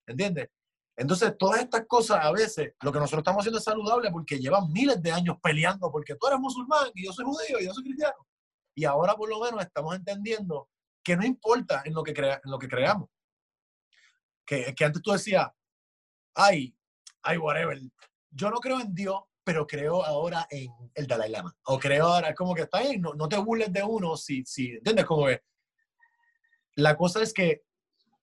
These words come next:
creemos en un montón de cosas, pero este tipo de conversación, ¿entiendes? Yo creo, yo creo, y, y, y tú crees en lo tuyo, ¿verdad? Yo, y, y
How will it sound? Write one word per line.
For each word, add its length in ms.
creemos 500
en 60
un 60
montón 320
de 100
cosas, 400
pero 260
este 340
tipo 280
de 80
conversación, 880
¿entiendes? 380
Yo 260
creo, 460
yo 180
creo, 380
y, 100
y, 340
y 20
tú 140
crees 200
en 60
lo 100
tuyo, 200
¿verdad? 220
Yo, 140
y, 220
y 40